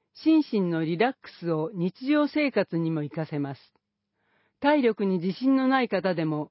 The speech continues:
気軽に参加か。五月十一日から六月十五日、毎週火曜日、全六回。A班、午前十時から十一時三十分。B班、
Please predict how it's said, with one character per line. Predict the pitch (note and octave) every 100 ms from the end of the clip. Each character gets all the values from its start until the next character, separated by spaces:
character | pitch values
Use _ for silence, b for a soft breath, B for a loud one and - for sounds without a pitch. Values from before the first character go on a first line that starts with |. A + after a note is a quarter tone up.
| _
気 | E3+ G3
軽 | B3 B3
に | A3+ A3
参 | E3+ F3+ F3
加 | D#3+ E3+
か。 | - D3+ - _ _ _ _ _ _ _ _ _ _ _ -
五 | C#4+
月 | D4 C4+ F#3+
十 | E3 A3+ C4
一 | A#3+ C4
日 | B3+ -
か | - E3+
ら | D3+ D3 -
六 | E3+ F#3+ C4
月 | B3+ - A#3+
十 | G3+ C#4 A3
五 | F#3
日、 | D#3+ C#3 - C#3 - -
毎 | F3 A#3+ B3
週 | - B3 A#3
火 | F#3+ F#3
曜 | A3 F3+
日、 | C#3 C#3 _ _ D#3+
全 | A#3+ A3+ D#3
六 | C#3 - -
回。 | F3+ C#3+ D#3 _ _ _ _ _ _ _ _ _ _ -
A | D4 C#4+
班、 | E3 D#3+ C#3+ C#3 _ _ _ _ _ _ -
午 | B3 C#4+
前 | A#3+ G#3+
十 | G#3 C#4+ A3
時 | G3
か | E3+
ら | E3 D#3+
十 | E3 B3+
一 | A#3 B3+
時 | F3
三 | - F#3 F#3
十 | F3+ E3 _
分。 | D3+ C3+ D#3 _ _ _ _ _ _ _ _ -
B | A#3 D4 G3
班、 | F3 D#3+ C#3+